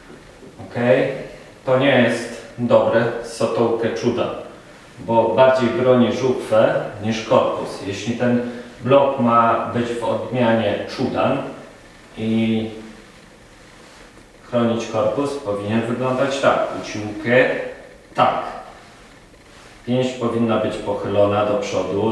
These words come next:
Tu powinien być kąt mniej więcej dziewięćdziesiąt stopni. I łokieć powinien być blisko ciała,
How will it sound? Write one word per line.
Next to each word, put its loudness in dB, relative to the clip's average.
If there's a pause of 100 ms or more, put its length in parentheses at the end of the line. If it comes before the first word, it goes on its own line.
Tu -2 (200)
powinien 0
być -6
kąt -4
mniej 0
więcej -2 (280)
dziewięćdziesiąt -2
stopni. -2 (3000)
I -2
łokieć -2
powinien -4
być -4
blisko -6
ciała, 0